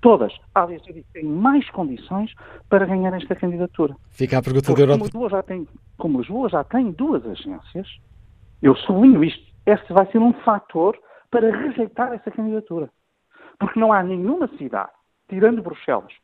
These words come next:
Speaker 1: e o caso do Luxemburgo excepcional, que também é uma capital europeia, como sabe, são três capitais europeias, é Bruxelas, Estrasburgo e Luxemburgo, mas o Luxemburgo também só tem três,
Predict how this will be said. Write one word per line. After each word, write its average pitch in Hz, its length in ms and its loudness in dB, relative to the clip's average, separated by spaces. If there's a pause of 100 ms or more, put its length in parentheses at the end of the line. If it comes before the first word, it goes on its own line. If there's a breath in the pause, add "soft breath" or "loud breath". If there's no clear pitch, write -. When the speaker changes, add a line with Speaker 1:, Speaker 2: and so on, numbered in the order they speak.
(760)
Speaker 1:
e 202 120 -8
o 208 40 -6
caso 196 260 0
do 175 100 -6
Luxemburgo 185 480 -4
excepcional, 170 640 -2 (200 soft breath)
que - 80 -16
também 202 240 6
é 240 40 4
uma 214 100 2
capital - 400 0
europeia, 139 360 -2
como 135 160 -8
sabe, - 180 -6
são 135 120 -6
três 170 160 -8
capitais 123 360 -4
europeias, 156 400 0 (320 loud breath)
é 131 80 6
Bruxelas, 117 520 2
Estrasburgo 117 680 -4
e 190 140 -2
Luxemburgo, 107 560 -8 (400 loud breath)
mas 147 100 4
o 165 40 0
Luxemburgo 147 280 4
também 160 180 6
só 190 100 6
tem 175 160 0
três, 117 280 -4